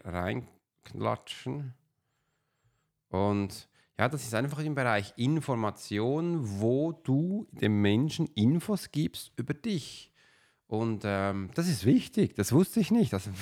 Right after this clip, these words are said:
stell dir vor, da ist einfach eine Webseite drin und jeder gesagt, „Was soll denn das?“ Also hier darfst du wirklich einige Zeichen verwenden. Ähm, ich schreibe jetzt, „Willst du Selbstsabotage in den Griff kriegen? Bist du unsicher, wo du anfangen ma-, äh,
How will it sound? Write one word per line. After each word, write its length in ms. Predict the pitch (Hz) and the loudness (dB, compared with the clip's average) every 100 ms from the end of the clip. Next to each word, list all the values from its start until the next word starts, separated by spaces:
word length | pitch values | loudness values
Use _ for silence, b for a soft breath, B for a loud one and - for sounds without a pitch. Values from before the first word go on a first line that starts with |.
| - | -6
stell 220 | - 160 | 0 4
dir 120 | 143 | 4
vor, 260 | 104 127 160 | 2 -2 2
da 80 | 123 | 0
ist 100 | 113 | 0
einfach 320 | 135 151 - | -6 -6 -6
eine 140 | 95 | -4
Webseite 440 | 127 170 165 170 156 | -4 -2 0 0 0
drin 260 | 156 156 B B B B B | 0 0 B B B B B
und 80 | 104 | 2
jeder 200 | 113 107 | 2 4
gesagt, 320 | 123 113 - 90 | 4 4 2 0
„Was 240 | 90 - | 0 0
soll 200 | 80 101 | -2 0
denn 180 | - 139 | 0 2
das?“ 200 | 139 131 | 0 -2
Also 100 | 110 | -4
hier 100 | 147 | 0
darfst 260 | 123 120 | 0 0
du 40 | 123 | -6
wirklich 320 | 123 147 - | -6 -8 -8
einige 300 | - 170 151 | -8 -6 -6
Zeichen 460 | - 139 156 165 147 | -2 -2 -2 -6 -6
verwenden. 520 | 139 147 147 147 147 B B B B | -4 -2 0 -2 -6 B B B B
Ähm, 380 | 107 110 113 117 | -4 -2 -2 -2
ich 160 | 135 - | -6 -4
schreibe 280 | 139 127 123 | -2 0 -2
jetzt, 140 | - | -2
„Willst 240 | 131 131 127 | -4 -4 -2
du 40 | |
Selbstsabotage 840 | 123 135 - 139 131 135 131 131 | -2 -2 -2 -4 -2 0 0 -2
in 100 | 117 | -6
den 80 | 110 | -6
Griff 260 | 101 143 - | -4 -6 -4
kriegen? 680 | 131 135 139 135 131 123 | -6 -4 -2 -2 -2 -4
Bist 380 | 113 123 - - | -2 -4 -6 -6
du 280 | 120 120 117 B B B B | -4 -4 -6 B B B B
unsicher, 640 | 117 127 131 143 127 127 | -4 -2 -2 -6 -6 -6
wo 120 | 117 | -6
du 160 | 110 110 | -2 0
anfangen 520 | 113 127 131 117 117 | 0 0 0 0 0
ma-, 640 | 120 120 139 120 113 110 | 2 2 2 2 2 2
äh, 280 | - - - | -4 -14 -20